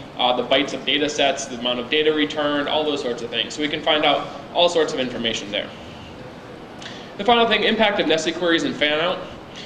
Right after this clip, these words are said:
So one of the things that, uh, we find sometimes, uh, we try to avoid hopefully not seeing this much, but,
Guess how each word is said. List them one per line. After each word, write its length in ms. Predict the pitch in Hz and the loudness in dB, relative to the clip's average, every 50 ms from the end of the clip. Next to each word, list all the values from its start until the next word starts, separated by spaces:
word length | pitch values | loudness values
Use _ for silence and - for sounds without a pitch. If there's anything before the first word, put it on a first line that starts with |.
| - - - | -16 -14 -4
So 140 | - 208 202 | 0 4 4
one 160 | 233 247 254 | 6 6 6
of 60 | 247 | 6
the 120 | 247 233 | 6 4
things 280 | - 220 196 196 185 160 | 4 2 2 2 2 4
that, 200 | 175 165 - - | 4 4 4 4
uh, 500 | 135 139 135 135 131 127 123 120 113 110 110 - 135 | 4 4 4 6 6 4 4 4 2 0 -4 -4 -2
we 160 | 139 156 151 | 0 0 0
find 380 | 135 - - 139 151 165 165 - | 0 -2 0 0 2 2 0 0
sometimes, 680 | - 170 165 180 - 208 214 226 254 254 - - - - - - | 0 0 0 0 2 2 2 2 0 -2 -4 -6 -8 -10 -8 -6
uh, 240 | 135 123 123 123 123 | -4 -2 -2 -2 -2
we 60 | 123 | -2
try 160 | 120 170 156 131 | 0 2 2 2
to 80 | 127 | 2
avoid 260 | 120 135 143 131 131 | 2 4 4 4 4
hopefully 420 | 127 135 147 143 - 135 127 120 - - | 2 0 -4 -4 -2 -4 -4 -4 -4 -4
not 160 | 123 127 113 | -6 -6 -4
seeing 200 | - 165 165 156 | 0 0 0 2
this 160 | 147 135 - | 2 0 2
much, 260 | 175 185 202 - - - - - - - - - - - | 2 2 2 0 -2 -6 -10 -14 -16 -16 -16 -16 -2 2
but, 300 | 170 170 170 170 - | 4 4 4 2 0